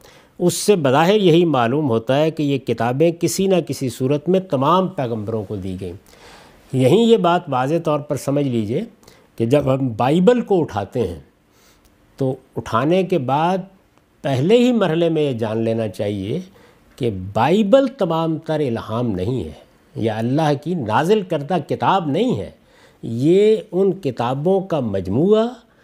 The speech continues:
और बनी इसराइल की, जो अल्लाह की मुंतखब कौम है, बनी इसराइल की तारीख़ है। यानी ये उनकी तारीख़ की किताब है बुनियादी तौर पर, जिसमें जब कोई किताब नाजिल होती है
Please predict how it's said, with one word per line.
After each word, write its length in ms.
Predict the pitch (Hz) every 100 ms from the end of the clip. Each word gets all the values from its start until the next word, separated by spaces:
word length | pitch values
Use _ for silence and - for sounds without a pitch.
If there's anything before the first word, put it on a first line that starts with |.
| _ -
और 220 | 127 131
बनी 400 | 101 92 185 254 233
इसराइल 580 | 180 - 131 117 151 123
की, 220 | - 123
जो 140 | 107
अल्लाह 320 | 107 123 156 135
की 160 | 143 107
मुंतखब 540 | 110 185 190 226 180
कौम 320 | - 135 139
है, 140 | 156 226 - _ _ _
बनी 380 | - 95 165 226
इसराइल 420 | 196 - 123 117 127
की 140 | -
तारीख़ 380 | - 85 85 78
है। 140 | - - _ _ _ _ - - - _ -
यानी 260 | 101 127 135
ये 180 | 131 180
उनकी 380 | 151 135 123 175 - _
तारीख़ 580 | 131 120 131 202 233 233 -
की 120 | 254
किताब 480 | 233 202 139 143 135
है 100 | 127
बुनियादी 440 | 117 117 110 107 110
तौर 180 | 95 85 -
पर, 180 | 92 95 _ - - -
जिसमें 800 | 101 107 202 - 196 214 220 165
जब 280 | 143 170 -
कोई 180 | 170 165
किताब 480 | 151 - 113 180 196
नाजिल 320 | 196 202 214
होती 360 | 196 196 226
है 200 | 202 214